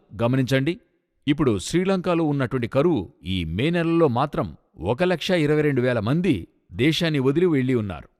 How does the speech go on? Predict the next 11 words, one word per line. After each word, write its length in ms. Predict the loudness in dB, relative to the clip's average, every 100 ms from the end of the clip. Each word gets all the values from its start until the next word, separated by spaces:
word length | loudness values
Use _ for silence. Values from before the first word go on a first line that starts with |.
| -4
అంటే, 460 | -2 0 -2 -4 -10 _ _ _ -12 -6
గత 140 | -2 -2
రెండు 340 | -2 0 2
వేల 160 | 2 2
ఇరవై 280 | 2 0
ఒకటవ 300 | -2 -2 -4
సంవత్సరమంతా 840 | -4 -4 -4 -4 -2 -2 0 -2 -4 _ _ -8
వారిలో 460 | 0 0 4 2 2
కొంతమందే 560 | -2 -2 -2 0 0
విదేశాలకు 640 | 0 0 0 0 -2 -2
వెళ్లారు. 440 | 0 2 2 0